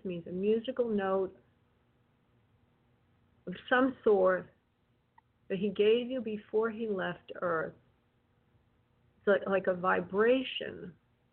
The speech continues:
or something to look for. And that the thing that you found recently confirms what he said before he went to spirit.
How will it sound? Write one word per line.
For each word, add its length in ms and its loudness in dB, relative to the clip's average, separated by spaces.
or 80 -16
something 420 -2
to 60 0
look 260 2
for. 400 -6
And 160 0
that 200 2
the 80 2
thing 300 0
that 120 0
you 180 -4
found 300 0
recently 540 -2
confirms 600 2
what 120 0
he 180 -2
said 160 0
before 380 0
he 140 -2
went 320 -2
to 100 -8
spirit. 360 0